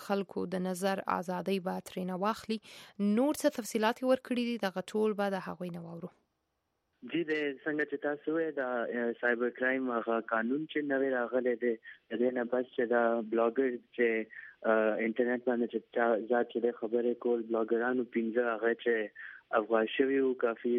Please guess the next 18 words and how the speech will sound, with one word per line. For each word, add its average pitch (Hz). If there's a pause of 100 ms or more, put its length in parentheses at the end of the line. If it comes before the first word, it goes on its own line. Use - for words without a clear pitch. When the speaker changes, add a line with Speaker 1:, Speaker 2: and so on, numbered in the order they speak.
Speaker 2:
دوه 113
درې 117
هفتو 113
ته 127
پاره، 113 (340)
او 110
بیا 120
هغه 117
میلاو 113
شوي. 135 (380)
نو 120
دې 143
وجه 143
نه 135
چې 131
دی 147
په 143
انټرنیټ 120